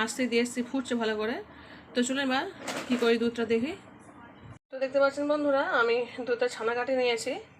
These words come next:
এই ছানা কাটার পাউডার দিয়ে, তো আপনারা চাইলে লেবু দিয়েও কাটতে পারেন। তো ছানা দিয়ে আজকে আমার রেসিপিটা তৈরি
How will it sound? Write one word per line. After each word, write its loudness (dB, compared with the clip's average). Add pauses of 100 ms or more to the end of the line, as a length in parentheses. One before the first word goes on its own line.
(200)
এই 2
ছানা -2
কাটার 0
পাউডার -2
দিয়ে, 0 (440)
তো -6
আপনারা 2
চাইলে 4
লেবু 4
দিয়েও 4
কাটতে -2
পারেন। 2 (920)
তো -2 (160)
ছানা 0
দিয়ে 4 (100)
আজকে -6
আমার 2
রেসিপিটা 2
তৈরি 0